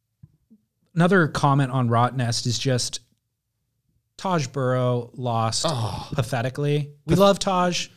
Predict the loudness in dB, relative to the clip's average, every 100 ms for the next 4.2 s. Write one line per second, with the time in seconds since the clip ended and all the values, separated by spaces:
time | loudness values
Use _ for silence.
0 | _ -8 -6 0 2 2 2 -4 _ -4
1 | -2 0 2 2 0 -2 -2 -2 -4 -10
2 | -20 -20 _ _ -8 0 2 2 0 -2
3 | 0 0 0 0 -2 -2 -4 -4 -2 -2
4 | -6